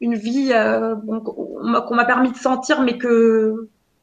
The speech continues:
voilà, juste pour nettoyer ce qu'il y avait à nettoyer, qui était une vie en tant que, qu'esclave. Donc, euh, qui avait pas été, euh...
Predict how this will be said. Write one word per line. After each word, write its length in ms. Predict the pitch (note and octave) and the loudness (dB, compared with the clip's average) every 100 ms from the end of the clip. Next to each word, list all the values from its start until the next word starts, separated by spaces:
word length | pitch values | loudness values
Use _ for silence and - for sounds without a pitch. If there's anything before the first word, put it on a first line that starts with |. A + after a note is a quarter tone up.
| _ _ _ _ _ _ - | _ _ _ _ _ _ -4
voilà, 240 | G#3 F#3 | 0 0
juste 200 | G#3 G#3+ | -2 -6
pour 160 | - B3 | -4 0
nettoyer 580 | A#3 A3+ A3+ A#3+ B3 C4 | 2 2 2 2 2 0
ce 60 | |
qu'il 100 | - | 0
y 20 | B3 | 0
avait 120 | A3 | 2
à 60 | G#3 | 2
nettoyer, 480 | G#3 A3 A3+ C#4 D4 - - - - | 2 2 4 4 2 -4 -10 -12 -10
qui 120 | B3 | -8
était 280 | G3 B3 B3+ | -2 0 2
une 200 | A#3 A3 | 2 0
vie 220 | C4 D4+ | 4 6
en 140 | A#3 | 4
tant 180 | A#3 B3+ | 0 -2
que, 200 | B3+ A#3+ | 0 -2
qu'esclave. 500 | A#3 A#3+ - G#3+ E4 - - _ _ _ _ _ _ _ _ _ _ _ - _ _ | 0 -6 0 2 2 -2 -14 _ _ _ _ _ _ _ _ _ _ _ -20 _ _
Donc, 200 | F#3 - G#3 | -16 -10 -8
euh, 140 | - | -8
qui 120 | G3 G#3+ | -8 -8
avait 100 | G3+ | -4
pas 100 | A3+ | -4
été, 280 | A3 A#3 | -2 0
euh... 340 | G#3+ - - | 0 0 -4